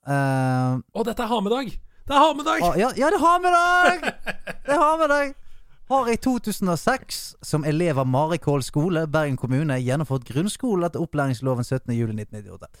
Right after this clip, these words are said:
Speaker 2: Mhm.
Speaker 1: All right. Ehm, kom, men bare sånn før vi begynner, hvordan tror du jeg gjorde det på skolen?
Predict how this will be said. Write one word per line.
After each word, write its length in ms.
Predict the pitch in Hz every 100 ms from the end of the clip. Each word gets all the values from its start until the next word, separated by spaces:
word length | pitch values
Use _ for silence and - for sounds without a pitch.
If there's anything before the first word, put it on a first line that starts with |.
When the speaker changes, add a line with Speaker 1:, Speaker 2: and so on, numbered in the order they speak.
| 131
Speaker 2:
Mhm. 320 | 117 147 214
Speaker 1:
All 380 | 113 147 160 151
right. 360 | 131 123 117 -
Ehm, 600 | 160 165 170 170 175 170 - _ _
kom, 180 | - 294
men 140 | 240 254
bare 120 | 254
sånn 160 | 254 226
før 200 | - 247
vi 60 | 175
begynner, 260 | 180 156 127
hvordan 400 | - 277 247 202 -
tror 400 | - - 233 170
du 120 | 160
jeg 160 | 175 139
gjorde 260 | 131 151 135
det 40 |
på 80 | 117
skolen? 280 | - 110 120